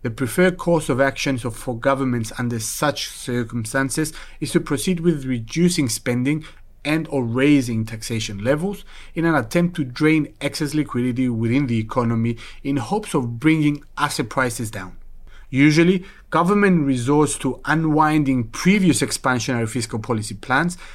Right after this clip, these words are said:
and tend to avoid raises in taxation, as that may bring public unrest with rising discontent towards the political party in power.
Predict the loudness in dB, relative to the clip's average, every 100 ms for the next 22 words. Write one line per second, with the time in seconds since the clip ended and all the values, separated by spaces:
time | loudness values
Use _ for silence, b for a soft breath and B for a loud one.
0 | B -6 -4 0 0 2 2 2 2 4
1 | 4 4 0 -2 -2 -4 -4 -6 -8 -4
2 | -2 0 -2 -4 B B B -2 0 2
3 | 0 2 0 4 6 4 2 0 0 -6
4 | -4 -4 0 -2 0 0 2 2 0 -10
5 | b b b -2 -2 -2 -6 0 4 4
6 | 4 4 2 -2 -4 -2 -2 -2 -2 -2
7 | -6 2 4 4 -2 -4 -4 -4 -2 -4
8 | -4 -2 -2 -2 -4 -4 -4 -4 -6